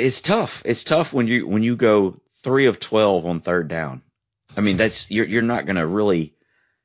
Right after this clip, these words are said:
you're gonna have a tough time keeping your defense off the, off the field when that's the case. And that's, that's, that's really pretty, I mean, that's, uh,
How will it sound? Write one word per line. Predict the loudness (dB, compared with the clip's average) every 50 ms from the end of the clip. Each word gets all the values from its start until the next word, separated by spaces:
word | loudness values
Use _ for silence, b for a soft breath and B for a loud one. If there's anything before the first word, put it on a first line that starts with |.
| _ _ _ -10
you're | -8 -6 -4
gonna | -2 -2 0
have | 0 0 -2
a | 0
tough | -2 -2 -2 -2
time | -2 -4 -4 -4 -4
keeping | -4 -6 -6 -6 -6
your | -6 -4
defense | -6 -6 -6 -8 -10 -8
off | -8 -10 -8
the, | -10 -12 -12 -12 _
off | -10 -10 -10 -12
the | -16 -20
field | _ -8 -8 -6
when | -6 -8 -8
that's | -10 -10 -12
the | -14 -16
case. | -10 -6 -4 -4 -4 -4 -4 -8 -8
And | -8 -6
that's, | -6 -6 -6 -6 -10 -10 -6
that's, | -6 -4 -4 -4 -6 -8 -10 -8 -6
that's | -6 -6 -4 -8 -10 -12
really | -8 -4 -2 -2 -2 -2 -4
pretty, | -8 _ -8 -6 -6 -6 -8 -10 -10
I | -8 -6
mean, | -6 -4 -4
that's, | -2 -2 -4 -4 -4 -4 -6 -6 -6 -8 B B B B B B B B B B B -4 -2
uh, | 2 2 4 2 2 0